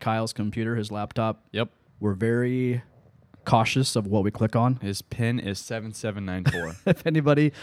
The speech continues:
Speaker 1: wants to hack into, uh, or break into the studio, he just leaves his laptop here, so you can just, you know, come on in here and surf the interwebs.
Speaker 2: Yep.
Speaker 1: If you want to.
Speaker 2: Yep. There you go.
Speaker 1: Yeah.
Speaker 2: Um, this one's from Michael Neff.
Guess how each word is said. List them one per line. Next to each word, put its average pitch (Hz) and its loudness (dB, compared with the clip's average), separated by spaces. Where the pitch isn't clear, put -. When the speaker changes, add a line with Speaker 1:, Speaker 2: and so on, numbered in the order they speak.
Speaker 1:
wants 135 4
to 120 4
hack 123 2
into, 123 4
uh, 98 -2
or 117 6
break 131 4
into 120 2
the 107 -2
studio, 101 -4
he 131 4
just 127 4
leaves 120 0
his 104 -4
laptop 98 -4
here, 78 -4
so - -8
you 82 -4
can 85 -6
just, - -8
you 92 -8
know, 67 -8
come 127 6
on 127 6
in 135 6
here 147 10
and 127 6
surf 131 4
the 123 2
interwebs. 98 0
Speaker 2:
Yep. 98 -2
Speaker 1:
If - -12
you 78 -2
want 101 -2
to. - -4
Speaker 2:
Yep. 107 0
There 104 0
you 104 -2
go. 92 -4
Speaker 1:
Yeah. 92 -10
Speaker 2:
Um, 95 -6
this 160 0
one's 185 2
from 180 2
Michael 175 6
Neff. 165 2